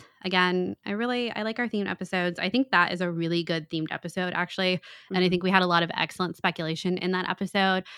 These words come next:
Speaker 1: I don't
Speaker 2: Mm-hmm.
Speaker 1: know how well it would hold up now,
Speaker 2: Right.
Speaker 1: but I think that, I think we were, we were really clicking on some stuff in that
Speaker 2: <laughs>
Speaker 1: episode. And then, um, this is, like, a personal shout out, but I had to include my Kintsugi audio meta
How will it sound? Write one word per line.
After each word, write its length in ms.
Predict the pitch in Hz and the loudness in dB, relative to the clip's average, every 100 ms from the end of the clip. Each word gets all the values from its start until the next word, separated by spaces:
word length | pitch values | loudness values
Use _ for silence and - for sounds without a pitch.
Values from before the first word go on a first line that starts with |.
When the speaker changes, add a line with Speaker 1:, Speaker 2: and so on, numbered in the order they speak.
| - | -10
Speaker 1:
I 120 | 185 | 0
don't 20 | 202 | 2
Speaker 2:
Mm-hmm. 140 | 269 | 4
Speaker 1:
know 100 | 302 | 6
how 160 | 247 202 | 8 8
well 220 | 180 180 | 6 6
it 40 | |
would 100 | 180 | 2
hold 180 | 180 180 | 0 0
up 120 | 165 | 0
now, 520 | 170 160 165 185 233 240 - | 2 6 8 6 4 -2 -4
Speaker 2:
Right. 240 | 170 151 170 | -2 0 6
Speaker 1:
but 300 | 180 175 175 | 6 6 4
I 160 | 185 - | 0 2
think 260 | 202 185 180 | -2 -2 2
that, 600 | 175 175 170 170 165 - _ _ | 6 8 6 4 0 -4 _ _
I 100 | 208 | 2
think 200 | 202 226 | 4 4
we 100 | 233 | 4
were, 220 | 220 220 185 | 4 2 2
we 160 | 202 | 0
were 100 | 208 | 2
really 220 | 196 214 | 2 0
clicking 440 | 196 - 202 170 180 _ | -2 -2 -2 -2 -4 _
on 160 | - 190 | 0 0
some 160 | - 185 | 2 -2
stuff 400 | - 170 190 - - | 0 -4 -4 -12 -2
in 140 | 196 | 0
that 120 | 185 175 | 2 0
Speaker 2:
<laughs> 0 | |
Speaker 1:
episode. 580 | 185 180 180 170 190 _ _ _ - | -4 -8 -6 -4 -6 _ _ _ 0
And 160 | 226 240 | 4 6
then, 240 | 233 226 220 | 6 4 4
um, 380 | 214 208 208 | 4 4 2
this 100 | 226 | 0
is, 60 | 269 | 2
like, 120 | 311 | 0
a 40 | 247 | 0
personal 420 | 196 - 226 233 | -2 -2 -2 0
shout 220 | 254 254 | 2 4
out, 180 | 254 226 | 4 4
but 80 | 202 | 2
I 60 | |
had 160 | 196 190 | 2 2
to 80 | 202 | 0
include 280 | 196 196 190 | 0 0 0
my 120 | 180 | -2
Kintsugi 640 | 185 175 - 175 180 180 | -2 -4 -4 -4 -2 0
audio 380 | 170 170 180 190 | 0 2 2 2
meta 400 | 196 202 202 202 | 2 4 2 0